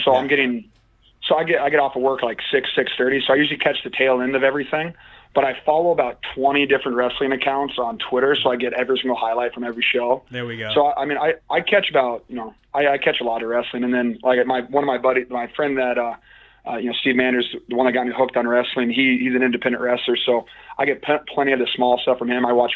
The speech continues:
Speaker 1: plenty of Impact Wrestling, so, uh, I, I, I catch quite a lot throughout the week.
Speaker 3: That's good, man. There's, there's just a lot of wrestling, so the fact that, I mean, that's a smart thing to do on your part to just make sure it's on your Twitter feed, 'cause that's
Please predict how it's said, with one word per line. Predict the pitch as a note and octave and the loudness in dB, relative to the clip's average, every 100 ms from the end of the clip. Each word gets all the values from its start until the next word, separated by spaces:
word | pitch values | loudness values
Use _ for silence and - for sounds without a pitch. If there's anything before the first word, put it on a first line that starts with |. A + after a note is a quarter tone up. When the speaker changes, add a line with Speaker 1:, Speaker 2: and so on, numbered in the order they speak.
| - | -4
Speaker 1:
plenty | C3 | -4
of | A#2 | -2
Impact | A#2+ A#2+ B2 A#2+ A#2+ | -4 -2 -2 0 2
Wrestling, | A#2+ - B2 A#2+ - _ - _ - | 0 0 -4 -4 -6 _ -20 _ 2
so, | C3 B2 A#2+ A#2+ | 4 6 4 2
uh, | A2+ _ _ - | -4 _ _ -4
I, | C#3+ | -2
I, | C3 C3+ C#3 | 0 0 -2
I | |
catch | C#3+ G3 - | 0 0 0
quite | - A#2+ | -2 -2
a | A#2 | -2
lot | A2+ - | -4 -6
throughout | A2 G#2 | -12 -12
the | A2 | -16
week. | G2+ - - _ _ _ _ _ | -18 -20 -20 _ _ _ _ _
Speaker 3:
That's | C#3+ C3+ | -10 -4
good, | D3+ C#3 | -2 -2
man. | B2+ | -4
There's, | D3 D#3 | -6 -6
there's | D3+ D3+ C#3+ | -8 -8 -8
just | - G#3 | -8 -6
a | C3+ | -4
lot | C3 A#2 | -2 -4
of | |
wrestling, | B2 A#2+ - A2 | -6 -8 -8 -12
so | - A#2+ | -10 -10
the | A#2 | -6
fact | C#3+ C3 C3 | -2 -2 -2
that, | A#2+ A#2+ | -8 -6
I | C#3+ | -4
mean, | C#3+ | -4
that's | D3 C#3 | -4 -8
a | |
smart | - C#3 B2+ | -4 -4 -4
thing | B2+ | -4
to | B2 | -6
do | B2 A#2+ | -6 -6
on | |
your | B2 A#2+ | -6 -6
part | A#2 A2+ | -6 -6
to | A2+ | -10
just | A2+ | -10
make | A#2+ A#2+ | -8 -8
sure | - A#2+ | -6 -8
it's | A#2 | -6
on | A#2+ | -8
your | A2 | -8
Twitter | - B2+ | -8 -8
feed, | B2 D3+ D3 | -6 -4 -4
'cause | C3 | -6
that's | A#2 A#2+ - | -8 -10 -14